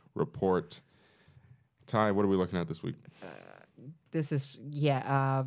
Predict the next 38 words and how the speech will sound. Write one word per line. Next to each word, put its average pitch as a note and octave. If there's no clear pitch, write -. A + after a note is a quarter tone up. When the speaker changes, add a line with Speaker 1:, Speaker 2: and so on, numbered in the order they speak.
Speaker 2:
this F#3
is D#3
basically C#3+
the C3
report D#3
for C3
the A#2+
deck F3
list C#3
that C3
we A#2+
kinda A#2+
talked D3
about C3
a C3
little C3+
bit C3
last A#2+
week. -
Speaker 1:
Mm-hmm. B2+
Speaker 2:
And C3+
we C#3
have C#3
percentage D3
this -
time. B2
Speaker 1:
Yep. G#2
Speaker 2:
We C#3
have C3
Sky C#3+
Striker C#3
still C3+
at C3+
f-, -
still C#3+
the E3+
first D#3+
spot, F#3